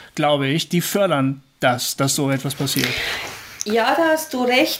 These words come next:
Speaker 2: Ich, ich find's jetzt, wie du zuerst die Frau geschildert hast, fast ein bisschen zu schön dargestellt, weil ich glaube nicht,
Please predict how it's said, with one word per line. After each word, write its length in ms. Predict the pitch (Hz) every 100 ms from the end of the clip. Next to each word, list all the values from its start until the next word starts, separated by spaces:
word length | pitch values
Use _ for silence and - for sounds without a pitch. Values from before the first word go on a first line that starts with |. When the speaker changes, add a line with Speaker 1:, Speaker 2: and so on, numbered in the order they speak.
| -
Speaker 2:
Ich, 180 | 285 -
ich 180 | 262 262
find's 460 | - 294 320 320 -
jetzt, 440 | 269 262 - - -
wie 200 | - 262
du 240 | 277 262 254
zuerst 440 | - 247 262 262
die 80 | 269
Frau 380 | 254 233 220 269
geschildert 640 | 294 294 277 269 285 262
hast, 280 | 247 247 -
fast 300 | - 247 254
ein 120 | 285
bisschen 640 | 269 254 254 - 233 220 220 220 - - - - -
zu 260 | - - 262
schön 560 | 269 - 247 233 233 220
dargestellt, 1000 | 202 214 226 247 - - 175 165 - -
weil 460 | 202 214 220 220 - - - - -
ich 340 | 254 262 -
glaube 400 | 247 226 226 220
nicht, 720 | 220 220 247 330 370 - -